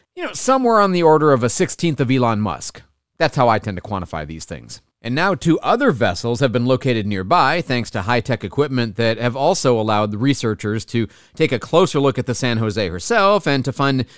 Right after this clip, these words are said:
impressive historical artifacts, including a gold ingot and the crew's swords. There's also just random gold coins scattered about the seafloor and several other artifacts, including a fairly well-preserved ship herself, which is surprising not having been swallowed by the sand just yet.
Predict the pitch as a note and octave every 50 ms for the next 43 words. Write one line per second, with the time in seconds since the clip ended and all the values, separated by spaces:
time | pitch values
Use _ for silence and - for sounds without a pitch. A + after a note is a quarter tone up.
0 | - - C#3 C3+ B2+ - D3+ F3+ F#3+ - G3+ F3+ G3 - - G3 F#3+ F#3+ - E3+
1 | D3+ D3+ F#3+ D4+ A#3+ - F2+ C#2 C#2 - - G2+ F2+ - - D#3+ D3+ C#3 A#2 G2+
2 | G2 - B2+ B2 A#2 F#2+ - B2+ D#3 E3+ D#3+ D#3 D#3+ E3 E3+ - A#2 G#2+ G2+ F#2
3 | F2 F#2 - - A#2 F#2+ E2+ D#2+ D#2 - - F3 F3+ F3+ F3 E3+ E3+ E3 D3 B2
4 | - _ _ _ - B2+ A2+ G2 B2 A#2 A2+ - A#2+ G#2+ F2 G2 G2+ E2+ - A2
5 | G#2 F#2+ A#2+ A#2+ B2+ C#3 C#3 C3 - A#2+ A#2+ A#2 G2+ G#2+ C3+ C3 B2 B2+ A#2 G#2
6 | - - B2+ C3 C3+ C3 C3 B2+ C3 C3+ B2 - - - B2 A#2+ A#2+ A#2+ A2+ A2
7 | G2+ A2 G2 - - G2 - - - F3 F3+ E3+ - - D3+ D#3+ D#3+ D#3 D3+ D3+
8 | D3+ D3+ C#3 - _ _ _ _ - D3+ D3 C3 - F3 F3+ D3 D3 C#3 - -
9 | E3+ D#3 D3+ C3+ B2+ C#3 D3 C#3 B2+ - G2+ F#2 G2 G#2 - - - E2 B2+ A#2+
10 | A2 - - F#3 B3 A#3 G3 D3 A#2+ G#2 G2+ - - F3+ A#3 A#3+ G3 C#3+ A#2+ G#2
11 | B2 C3 D3+ C3+ - C3 A#2 F#2+ B2 B2 A2 G2 - - D#3 D3 A#2+ - G#2 F2+
12 | - - B3+ F#3 C3+ B2 A#2 - - A#2 - A#2 G#2 - - - - B2+ C#3 D3
13 | C3 A2+ A2 G#2 A2 A2+ A2 G#2+ A2+ G#2 G#2 G2+ G2 F#2+ F2+ - - B2 A#2 A2
14 | G#2 F#2 F2 E2 D#2 D#2 - - E3+ G3 E3+ A#2 E2 E2 D#2+ - - D2 C2 D#2
15 | A2+